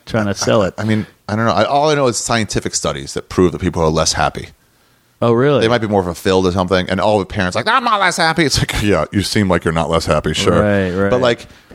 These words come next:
Speaker 2: people are less happy, and they do it anyway.
Speaker 1: Mm-hmm.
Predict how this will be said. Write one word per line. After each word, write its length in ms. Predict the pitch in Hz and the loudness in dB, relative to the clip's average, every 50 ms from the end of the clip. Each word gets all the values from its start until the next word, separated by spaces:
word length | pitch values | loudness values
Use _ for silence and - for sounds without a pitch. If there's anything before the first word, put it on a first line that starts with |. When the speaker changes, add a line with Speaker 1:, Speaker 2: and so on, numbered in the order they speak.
| - - | -6 0
Speaker 2:
people 300 | 135 131 - 143 131 - | 0 0 2 2 0 2
are 200 | 113 113 120 120 | 2 2 2 2
less 220 | 123 123 135 - | 2 2 2 2
happy, 440 | - 90 87 - - 85 107 120 - - _ _ _ _ _ _ _ _ _ _ _ - | 2 2 0 0 0 -2 -2 -2 -4 -12 _ _ _ _ _ _ _ _ _ _ _ -4
and 540 | - 101 101 101 101 - 101 98 98 95 87 - | 0 2 2 4 4 4 4 2 0 -2 0 0
they 80 | 101 | 0
do 160 | 92 107 117 | 2 2 2
it 60 | 123 113 | 2 2
anyway. 420 | 90 85 82 85 82 85 92 110 110 - - | 2 2 2 2 4 4 2 0 -2 -4 -6
Speaker 1:
Mm-hmm. 380 | 113 113 110 110 113 110 110 | -4 -2 -2 -2 -2 -2 -4